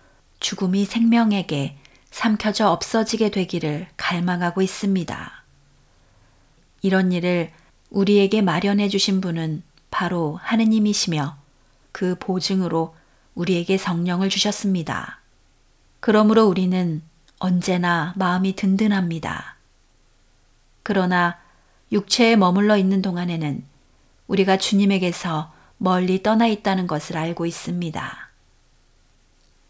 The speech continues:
사실 우리는 보이는 것으로 살아가지 않고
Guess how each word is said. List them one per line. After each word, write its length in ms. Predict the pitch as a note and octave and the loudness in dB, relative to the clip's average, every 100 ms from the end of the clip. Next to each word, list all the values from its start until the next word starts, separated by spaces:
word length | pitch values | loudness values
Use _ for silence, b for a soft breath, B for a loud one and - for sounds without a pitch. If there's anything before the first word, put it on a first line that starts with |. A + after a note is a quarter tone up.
| _ _ _ _ - | _ _ _ _ -10
사실 640 | - G#3 F#3 G3+ F3+ E3 b b b b | -4 -2 0 0 0 -2 b b b b
우리는 340 | - G#3 G#3 A3+ | 0 4 4 4
보이는 420 | G#3 G3 A3 A#3 | 4 6 6 6
것으로 360 | G#3+ G3 F#3+ | 4 0 -2
살아가지 560 | F#3+ A3+ A3+ A3+ A3+ - | -4 -4 -4 -4 -4 -2
않고 600 | F#3+ F3 F3+ - D3+ - | 0 -2 -6 -8 -8 -8